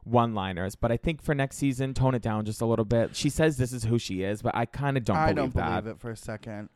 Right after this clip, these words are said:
Speaker 2: Um, yeah. <sighs> Top song?
Speaker 1: Top song. What number are we on?
Speaker 2: We are, I wanna say, like, halfway.
Speaker 1: Yeah, I feel like we're cruising. Okay.
Speaker 2: Yeah,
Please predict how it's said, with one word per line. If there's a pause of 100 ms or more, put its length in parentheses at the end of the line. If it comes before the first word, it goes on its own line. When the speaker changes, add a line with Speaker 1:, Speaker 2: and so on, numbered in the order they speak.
Speaker 2:
Um, (1000)
yeah. (1700)
<sighs>
Top
song? (480)
Speaker 1:
Top
song.
What
number
are
we
on? (720)
Speaker 2:
We
are,
I
wanna
say,
like,
halfway.
Speaker 1:
Yeah,
I
feel
like
we're
cruising.
Okay.
Speaker 2:
Yeah,